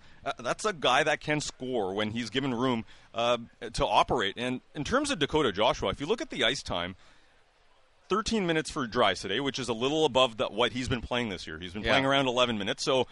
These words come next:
Speaker 1: even though it's not much, it's still something. When Tocchet's saying, "I wanna take some time away from the star guys playing in elevated positions, maybe lower their minutes," uh, Bo Horvat played a lot tonight, but everybody else was kind of in that same range, and some of those other guys,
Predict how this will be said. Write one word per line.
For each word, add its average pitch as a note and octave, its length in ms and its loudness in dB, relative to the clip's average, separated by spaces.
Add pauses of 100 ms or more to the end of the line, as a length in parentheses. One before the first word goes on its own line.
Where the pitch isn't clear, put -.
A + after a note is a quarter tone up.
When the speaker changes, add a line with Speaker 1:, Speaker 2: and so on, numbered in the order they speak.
(400)
Speaker 1:
even G3+ 280 0
though G3 140 4
it's - 160 0
not B2 280 4
much, G#2 380 2
it's D3+ 160 -2
still A#3+ 220 2
something. F3+ 340 -2
When G#2 120 -4
Tocchet's C#3+ 360 0
saying, C3+ 300 -2 (180)
"I A2 60 -2
wanna C#3 160 0
take D3+ 180 -4
some C#3 120 -4
time C3+ 260 0
away B2 160 4
from C3 180 -6
the G#2+ 60 -8
star C3 280 2
guys A2+ 280 2
playing B2+ 240 -2
in A2+ 80 -2
elevated A2 420 0
positions, D3 400 -4
maybe A#2+ 240 -2
lower A#2+ 240 0
their G#2 140 -2
minutes," C3+ 340 -2 (260)
uh, B2+ 80 0
Bo E3+ 240 4
Horvat F3+ 340 6
played D#3+ 180 0
a D3 40 2
lot A#2 320 2
tonight, D#3 280 -4
but E3+ 100 -4
everybody F#3+ 340 -2
else F3 180 0
was C3 100 -8
kind D3 200 -2
of C#3+ 60 -4
in C#3+ 80 -4
that B2+ 160 -2
same C#3 260 -4
range, C3+ 200 0
and D3 120 -2
some F#3 140 0
of G3+ 60 -2
those D3 120 2
other A3+ 200 2
guys, F#2+ 360 -4